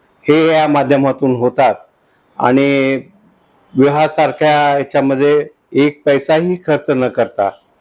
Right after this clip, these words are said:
रजिस्ट्रेशन करता येतो. रजिस्ट्रेशनला एक हजार रुपये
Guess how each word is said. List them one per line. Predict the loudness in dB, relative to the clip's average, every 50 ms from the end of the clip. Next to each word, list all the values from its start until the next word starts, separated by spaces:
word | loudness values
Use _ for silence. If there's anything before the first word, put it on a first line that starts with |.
| _ _ _ _ _ _ _ _ _ _ _ _ -2
रजिस्ट्रेशन | 2 2 2 2 2 -2 -4 -4 0 0 0 0 0 -2 -2 0 2 2 0 0 -2 -4 -10 -16 _ _ _ -2
करता | -2 0 0 0 0 0
येतो. | 0 0 -2 -2 0 0 -2 -2 -6 _ _ _ _ _ _ _ _ _ -2 0
रजिस्ट्रेशनला | 2 2 2 0 -2 -4 -2 -2 -2 -2 0 -2 -2 0 0 0 0 0
एक | 0 0 0 -2 -2 -2
हजार | -4 -2 0 0 0 0
रुपये | 0 -2 -2 -2 0 0 2 0 0 -2